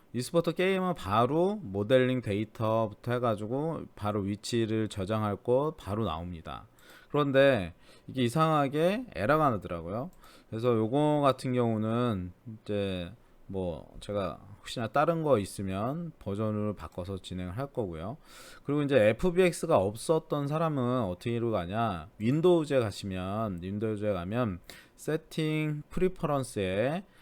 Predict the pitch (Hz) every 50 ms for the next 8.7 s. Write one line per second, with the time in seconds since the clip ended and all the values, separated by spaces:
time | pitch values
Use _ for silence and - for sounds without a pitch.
0 | - _ _ - 98 101 101 104 113 113 104 107 101 - 113 120 131 143 156 175
1 | 190 202 - - - - - - - - - 165 170 180 180 170 156 165 160 156
2 | 156 151 143 123 95 - - _ _ _ - 101 101 110 127 147 151 147 156 147
3 | 135 131 104 90 - - - 80 76 73 78 85 92 - 123 127 127 127 123 123
4 | 120 107 95 95 95 104 113 110 117 113 110 107 104 92 85 82 - - 101 107
5 | 127 139 143 135 110 90 80 76 90 - - - - - - - - _ - -
6 | 165 165 170 170 160 160 160 156 139 113 107 110 120 127 117 123 135 123 117 110
7 | 101 95 - 110 113 123 139 156 165 175 185 214 - - _ _ _ - - _
8 | - - 101 104 107 107 104 117 135 147 160 175 190